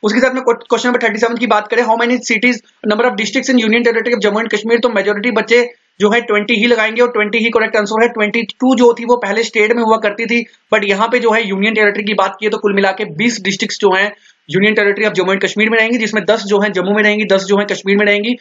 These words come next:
और दो जो है वो लद्दाख में चले गई हैं। उसी के साथ में बात करेंगे थर्टी एट क्वेश्चन की, आर्मी Day is celebrated in fifteenth August, ऑप्शन ए जो है correct answer है, Army Day जो है पन्द्रह अगस्त को से-, पन्द्रह जनवरी को, माफ कीजिए, celebrate किया जाता है।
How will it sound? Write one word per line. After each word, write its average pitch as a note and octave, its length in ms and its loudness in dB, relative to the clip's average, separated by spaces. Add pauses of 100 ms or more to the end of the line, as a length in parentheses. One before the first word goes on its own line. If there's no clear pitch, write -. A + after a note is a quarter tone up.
(340)
और G#3 140 4
दो A#3 320 2
जो B3+ 140 -2
है A3+ 100 0
वो A3 100 2
लद्दाख F3 380 0
में G#3 80 -4
चले E3 180 0
गई C#3 160 0
हैं। B2+ 100 -4
उसी G3 160 -4
के A#3 60 0
साथ B3 160 0
में B3 80 -2
बात G#3 200 0
करेंगे A3+ 260 -2
थर्टी A3 260 0
एट A#3 100 4
क्वेश्चन A3 280 -4
की, A3 100 -2
आर्मी G#3 360 2
Day B3+ 180 0
is B3+ 100 -2
celebrated A3+ 420 0
in A#3+ 200 -2
fifteenth G3+ 420 -2
August, G3+ 220 0 (420)
ऑप्शन - 300 0
ए B3 120 4
जो A#3+ 120 2
है B3 100 2
correct A3 260 0
answer A#3 260 2
है, A#3 80 4
Army G#3+ 280 0
Day A#3+ 140 0
जो A#3 120 0
है A#3 120 4
पन्द्रह G#3+ 320 -2
अगस्त G#3 200 -4
को A3+ 60 -6
से-, F#3+ 160 0
पन्द्रह G#3 360 -2
जनवरी G#3 320 0
को, A#3+ 100 -2
माफ G#3 200 0
कीजिए, G#3+ 180 -6
celebrate G#3 340 0
किया G#3 180 0
जाता G3 240 0
है। B3 140 -4